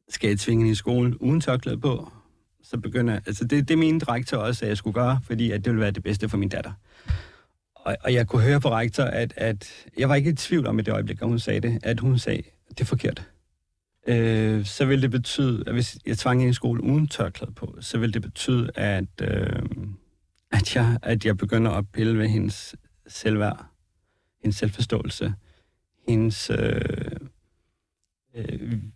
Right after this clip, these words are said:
vilje til at tage beslutninger, og det vil egentlig bare påvirke hende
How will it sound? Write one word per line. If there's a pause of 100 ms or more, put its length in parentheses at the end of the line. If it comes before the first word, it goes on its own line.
(240)
vilje
til
at
tage
beslutninger, (100)
og
det
vil
egentlig
bare
påvirke
hende